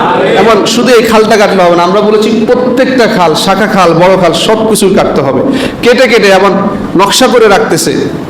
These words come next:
যাতে করে সবগুলোকে একটা একটা আপনার বক্স, এ, যে কালভার্ট তৈরি করা, সেগুলো তৈরি করে দিতে পারে। আমরা আবেদন করেছি দেওয়ার মালিক তো তারা। এই জন্য আমরা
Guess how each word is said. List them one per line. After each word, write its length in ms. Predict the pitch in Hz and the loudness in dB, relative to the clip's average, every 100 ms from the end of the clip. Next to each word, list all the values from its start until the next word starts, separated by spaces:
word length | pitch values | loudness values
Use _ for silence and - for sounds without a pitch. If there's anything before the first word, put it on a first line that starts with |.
| 143 | -2
যাতে 180 | 170 185 | 0 0
করে 120 | 196 190 | 0 0
সবগুলোকে 420 | 180 175 190 196 180 | 0 0 0 2 0
একটা 120 | 139 175 | 0 0
একটা 160 | 180 165 160 160 - - - | 0 0 -2 -6 -8 -8 -4
আপনার 180 | 160 156 147 | -2 0 2
বক্স, 240 | 208 - - - - - 151 | 0 0 -2 -4 -6 -6 -4
এ, 20 | 151 143 131 - 143 | -2 -2 -2 -2 -2
যে 80 | 160 160 | 0 2
কালভার্ট 340 | 180 196 214 208 | 2 2 2 2
তৈরি 160 | 180 160 | 2 4
করা, 140 | 156 151 | 2 2
সেগুলো 200 | 156 156 156 | 0 0 2
তৈরি 140 | 185 196 | 2 2
করে 120 | 180 170 | 2 2
দিতে 120 | 151 147 | 0 0
পারে। 100 | 151 | 0
আমরা 120 | 151 156 | 2 2
আবেদন 240 | 170 196 185 160 | 2 2 0 0
করেছি 260 | 147 147 139 - 147 - - 160 | -2 -2 -4 -6 -8 -10 -4 0
দেওয়ার 220 | 185 175 170 | 2 2 2
মালিক 180 | 165 - | 0 0
তো 60 | 160 147 | -2 0
তারা। 180 | 160 143 - - - - - - - | -2 -2 -2 -4 -6 -10 -12 -8 -4
এই 60 | 175 | 0
জন্য 120 | 220 254 220 | 2 2 2
আমরা 180 | 208 | 2